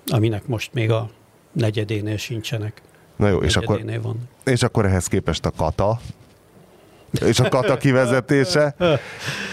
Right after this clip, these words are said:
Speaker 1: Ajaj, ajaj, de bonyolult lesz.
Speaker 2: És Bede Márton tette fel még, ö, levélben azt az érdekes kérdést, hogy <laughs> vajon a ceyloni,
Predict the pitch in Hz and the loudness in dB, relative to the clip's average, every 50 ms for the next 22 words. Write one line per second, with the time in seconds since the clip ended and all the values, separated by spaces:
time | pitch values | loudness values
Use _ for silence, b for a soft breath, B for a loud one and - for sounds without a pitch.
0 | B B B B B B B B B B B B B B B B B - 165 160 | B B B B B B B B B B B B B B B B B 0 2 2
1 | 160 165 165 156 139 131 123 123 123 104 98 92 87 85 92 98 113 135 127 120 | 4 4 4 4 4 4 4 2 2 2 0 -2 -2 -2 0 2 2 4 4 4
2 | 120 117 113 107 107 110 101 95 B B - 139 110 135 123 113 127 123 120 120 | 4 4 4 2 2 0 -2 -4 B B -2 0 0 0 2 2 2 2 4 2
3 | 120 117 117 110 107 - - 139 107 104 127 127 - 156 151 143 160 147 120 123 | 2 2 0 -2 -4 -2 -2 0 0 2 0 2 0 0 0 2 0 2 2 2
4 | 113 110 107 107 - 127 113 - 117 110 - 120 107 - 117 110 110 110 110 110 | 2 2 2 2 2 2 2 2 0 0 0 -2 0 0 0 2 4 4 4 4
5 | 110 107 117 - - 110 117 117 117 120 117 101 101 95 92 85 98 95 95 92 | 4 2 2 4 4 4 4 6 6 4 4 4 4 2 4 4 2 2 2 2
6 | - - - 104 95 107 107 101 92 98 101 - 113 139 - - - - 110 95 | 0 0 0 2 4 4 2 4 2 0 0 2 0 0 0 -2 -2 0 0 0
7 | 87 80 82 95 90 85 - - 110 104 117 165 - - - - 104 104 101 98 | 0 0 0 0 0 0 0 0 2 2 2 0 -2 -4 -4 0 2 2 4 4
8 | 95 90 95 95 - - - 107 101 95 85 82 80 82 82 82 80 | 4 4 2 0 0 0 0 2 2 2 2 2 2 4 2 2 0